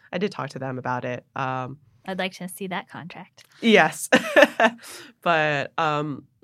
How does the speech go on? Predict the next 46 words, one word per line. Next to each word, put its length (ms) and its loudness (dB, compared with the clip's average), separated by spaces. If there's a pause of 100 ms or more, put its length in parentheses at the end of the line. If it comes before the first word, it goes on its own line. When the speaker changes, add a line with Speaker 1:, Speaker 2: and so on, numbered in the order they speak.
(600)
Speaker 1:
yeah, 280 -10 (460)
I, 380 -8 (180)
I 460 -6 (260)
I 140 0
hope 300 -4
to 100 -6
not 240 -2
have 180 -6
to 120 -6
see 360 -8
any 220 -8
kind 200 -8
of 100 -10
communications 640 -8
like 160 -10
that 120 -8
in 60 -10
the 100 -10
future. 440 -8
Speaker 2:
Mm-hmm. 320 -4 (380)
Speaker 1:
Um, 400 2 (600)
and, 720 -4 (420)
I 80 0
mean, 200 -4
I 100 -2
think 260 -6
that 140 -4
there's 280 -4 (100)
a 120 -8 (140)
role 520 -2
that 640 -4 (480)
P 200 -4
R 520 0
and 160 -10
outreach 480 -4
and 120 -12
education 600 -8
plays, 500 -6
and 140 -4
I 80 -4
think 260 -4
Speaker 2:
Mm-hmm. 100 -8
Speaker 1:
that 80 -10
needs 260 -10
to 120 -10
be, 320 -10